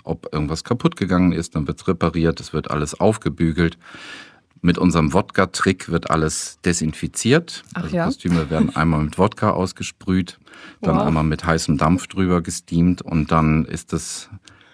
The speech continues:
Speaker 1: besser als jede chemische Reinigung.
Speaker 2: Und haben wir da nicht eine leichte Alkoholfahne dann? <laughs>
Speaker 1: Das ist ja das Gute am
Speaker 2: Kann man
Speaker 1: Wodka.
Speaker 2: immer auf
Speaker 1: Da
Speaker 2: den
Speaker 1: nicht. <laughs>
Speaker 2: Okay.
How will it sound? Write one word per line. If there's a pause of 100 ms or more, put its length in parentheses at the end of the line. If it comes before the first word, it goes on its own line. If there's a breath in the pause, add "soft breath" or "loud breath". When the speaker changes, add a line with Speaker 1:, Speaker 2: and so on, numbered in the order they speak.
(120)
Speaker 1:
besser
als
jede
chemische
Reinigung.
Speaker 2:
Und
haben
wir
da
nicht
eine
leichte
Alkoholfahne
dann?
<laughs>
Speaker 1:
Das
ist
ja
das
Gute
am
Speaker 2:
Kann
man
Speaker 1:
Wodka.
Speaker 2:
immer
auf
Speaker 1:
Da
Speaker 2:
den
Speaker 1:
nicht.
<laughs>
Speaker 2:
Okay.